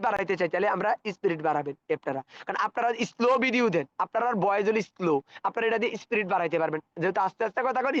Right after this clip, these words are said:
স্পিরিট বাড়াইতে পারবেন দিদার ভাইয়ের মতো। কারণ দিদার ভাই আস্তে ভয়েস দেয়, তো পরে দিদার ভাই এডিটের মাধ্যমে এটার স্পিরিট আরো বাড়াই দেয়।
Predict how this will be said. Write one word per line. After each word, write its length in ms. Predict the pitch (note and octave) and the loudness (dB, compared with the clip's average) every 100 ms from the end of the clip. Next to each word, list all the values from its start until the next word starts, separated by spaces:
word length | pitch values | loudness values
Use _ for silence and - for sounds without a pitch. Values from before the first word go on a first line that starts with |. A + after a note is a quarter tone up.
| - | 0
স্পিরিট 240 | A3+ G#3+ | 0 2
বাড়াইতে 220 | G3 F3 F3+ | 0 0 0
পারবেন 180 | F3+ E3+ E3 | 0 0 0
দিদার 200 | A#3 G3 | 0 2
ভাইয়ের 180 | F3 D#3+ | 2 2
মতো। 120 | D#3+ F3 | 0 -2
কারণ 120 | F#3 F3+ | 0 0
দিদার 180 | G3 G3+ | 0 2
ভাই 100 | C4 - - - - F#3+ | 0 -2 -10 -14 -6 -4
আস্তে 180 | - B3 | 0 2
ভয়েস 180 | C4+ C4 | 4 2
দেয়, 100 | C4 A#3+ | 0 0
তো 40 | G3 | 0
পরে 160 | A3+ A3+ G3+ | 2 2 2
দিদার 160 | G#3 | 2
ভাই 80 | G#3+ A3+ | 2 2
এডিটের 280 | G3 A#3 B3+ | 2 2 2
মাধ্যমে 220 | B3 A#3+ G#3+ | 2 2 2
এটার 140 | G#3 G#3+ | 2 0
স্পিরিট 200 | - F3 F#3+ | -2 -2 0
আরো 100 | F3+ | 0
বাড়াই 200 | E3 D3+ | 2 2
দেয়। 120 | D3 | 0